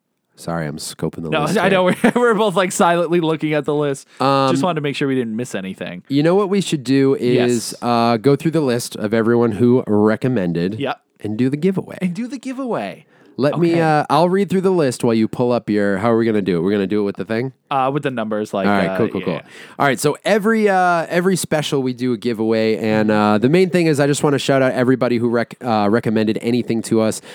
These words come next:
Speaker 1: Uh, we take recommendations and suggestions at all times,
Speaker 2: Mm-hmm.
Speaker 1: uh, 'cause we record every single week, but the specials are special, and
Speaker 2: They're
Speaker 1: we only
Speaker 2: special.
Speaker 1: do what you tell us to do, except for that one story I told about my wife being terrified.
Speaker 2: Right, and that's okay. That's allowed.
Speaker 1: So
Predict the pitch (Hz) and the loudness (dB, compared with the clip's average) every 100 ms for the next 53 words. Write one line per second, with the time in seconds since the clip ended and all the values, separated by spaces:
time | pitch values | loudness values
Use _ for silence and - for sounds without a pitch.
0 | - 107 110 117 - 123 113 110 110 107 | -4 0 2 2 0 -2 -2 -2 -2 -2
1 | 113 - 101 104 92 95 113 - 101 98 | -4 -4 -6 -6 -6 -2 -2 -2 -2 -2
2 | 87 - 98 104 - 175 214 175 139 123 | -4 -8 -8 -8 -2 0 0 -2 -2 -2
3 | 120 117 156 143 156 180 101 98 101 107 | 0 0 -2 -4 -4 -2 -2 -2 -2 0
4 | 104 - 107 - 139 143 117 123 113 113 | 0 0 -2 0 0 0 0 -2 0 0
5 | 107 - 101 101 98 95 - 110 - 107 | -2 -4 -6 -2 -2 -2 -4 -4 -2 -4
6 | 110 117 - 82 - 67 60 - 80 82 | -2 -4 -4 -6 -6 -6 -6 -4 -2 -2
7 | 82 98 95 98 85 87 82 82 - - | -2 -2 0 -2 -2 -2 0 -4 -10 -20
8 | - _ - 87 - 85 78 78 78 - | -20 _ -8 -8 -4 -6 -4 -4 -6 -8
9 | 73 80 67 - 78 - 78 69 76 - | -6 -4 -4 -8 -8 -6 -6 -6 -8 -8
10 | 73 73 73 76 73 69 76 69 - 78 | -8 -8 -10 -10 -10 -8 -8 -8 -8 -10
11 | 69 - 60 - - - - 110 110 131 | -8 -10 -10 -10 -10 -12 -12 -8 -8 -8
12 | 113 92 101 113 90 82 - - - 139 | -8 -10 -10 -10 -10 -12 -16 -4 0 0